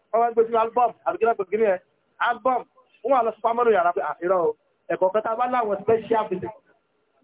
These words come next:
Agbègbè. Ẹ ń sọ̀rọ̀ ẹ́. Ṣọlá ọba ní, "Wàá yóò kọ́ lóbi náà, nkárá ha, dókítà fi ẹsẹ̀ tó pè gan." Tí ìfisẹ̀ bá wá dé, ẹ ní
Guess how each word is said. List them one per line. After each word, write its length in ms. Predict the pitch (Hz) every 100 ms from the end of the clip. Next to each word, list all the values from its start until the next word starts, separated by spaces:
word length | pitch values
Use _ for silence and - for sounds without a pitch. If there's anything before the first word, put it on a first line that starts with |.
| _ _ _ _ _ _ -
Agbègbè. 400 | 156 156 135 147 143 - _ _ _ _ _ _ _ _ _ - - _ _ _ _ -
Ẹ 60 |
ń 80 | 190
sọ̀rọ̀ 280 | 190 196 190
ẹ́. 100 | 196 - - _ _ _ _ _ _ _ _ _ _ _
Ṣọlá 200 | 214 226
ọba 180 | 220 226
ní, 200 | 226 226 226 220 - - - _ _ _ - -
"Wàá 160 | 170 214
yóò 140 | 226
kọ́ 100 | 220
lóbi 180 | 220 196
náà, 140 | 196 180
nkárá 300 | 180 226 220
ha, 140 | 220 220 202 - - _ _
dókítà 260 | 196 202 190
fi 120 | 190
ẹsẹ̀ 140 | 190 185
tó 180 | 180 170
pè 160 | - 151
gan." 300 | 147 143 127 - - -
Tí 120 | 381
ìfisẹ̀ 280 | 359 294 262
bá 80 | 269
wá 240 | 277 277
dé, 180 | 269 277 285 - - -
ẹ 140 | 302 381
ní 180 | 381